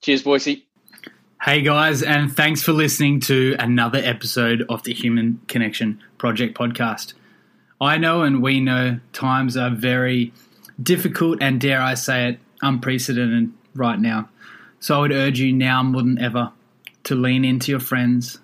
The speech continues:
Speaker 2: lean into your community, and make sure we're connecting to each other, because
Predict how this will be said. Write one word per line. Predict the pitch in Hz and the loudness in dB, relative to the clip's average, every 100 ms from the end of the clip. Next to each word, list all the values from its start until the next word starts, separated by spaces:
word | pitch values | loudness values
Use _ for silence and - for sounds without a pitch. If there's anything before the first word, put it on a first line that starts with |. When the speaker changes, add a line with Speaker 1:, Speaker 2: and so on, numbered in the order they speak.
| - | -6
Speaker 2:
lean | 127 127 127 | -2 2 4
into | 123 120 | 2 2
your | 127 | -2
community, | 120 120 117 113 110 113 - - - _ | 0 2 2 2 0 -4 -8 -20 -20 _
and | 123 | 0
make | 120 123 | 2 2
sure | 127 123 | 0 0
we're | 123 | 0
connecting | 120 127 120 117 - 123 | -2 0 2 0 0 -2
to | 123 | 0
each | 120 117 | -2 0
other, | 117 113 110 - _ - _ | -2 -2 -6 -12 _ -20 _
because | 123 120 123 117 - | -8 -2 -2 -2 -6